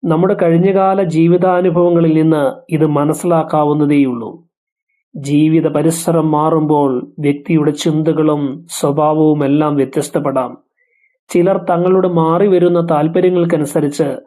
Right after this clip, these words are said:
സൗഹൃദങ്ങളും മാറ്റുന്നു. അപ്പോൾ തങ്ങളുടെ പുതിയ സുഹൃത്തുക്കളോട് പഴയ സുഹൃത്തുക്കളുടെ രഹസ്യങ്ങൾ പങ്കുവെക്കുകയും ചിലപ്പോൾ അവഹേളിക്കുക പോലും ചെയ്യുന്നു. ഒരാൾ തന്റെ സമീപമുള്ള വ്യക്തികളാൽ സ്വാധീനിക്കപ്പെടുകയും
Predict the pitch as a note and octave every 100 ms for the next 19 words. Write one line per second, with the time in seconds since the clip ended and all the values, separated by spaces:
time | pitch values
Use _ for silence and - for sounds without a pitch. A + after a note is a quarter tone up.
0 | _ _ _ - - C#3+ D#3 D#3+ D#3 D#3+
1 | D3+ D3+ C#3+ C3+ C#3 C3 B2 A#2+ _ _
2 | _ _ _ - E3+ E3 D#3+ D3 D#3 D#3+
3 | D#3+ D#3+ - D#3 E3+ E3+ - E3 E3 E3+
4 | E3 D#3 D3 D3 C#3 B2+ - _ _ -
5 | C#3 C3+ D3+ D3+ D3+ F3 E3+ E3 E3+ D#3+
6 | D#3+ D3 D3 F#3 E3+ E3+ D#3+ D#3 D#3+ D#3+
7 | F3+ F3 E3+ D#3+ D3+ D3 C3+ A#2 - _
8 | _ _ - - C#3+ D3 E3+ E3 D#3 D3+
9 | F3+ F#3+ G3+ G3+ E3+ G3 F3+ E3+ D#3+ D3+
10 | C#3+ C3+ C3 A#2+ A#2 _ _ _ _ _
11 | D3+ D3 D3+ D3 D#3+ D#3 D3 - D#3 E3
12 | E3+ E3 D#3+ D#3 D3+ D3 - E3+ D#3+ D#3
13 | D#3 - - D3 D#3 F3 F3 E3+ E3+ E3+
14 | D3+ D3 D3 C#3 B2+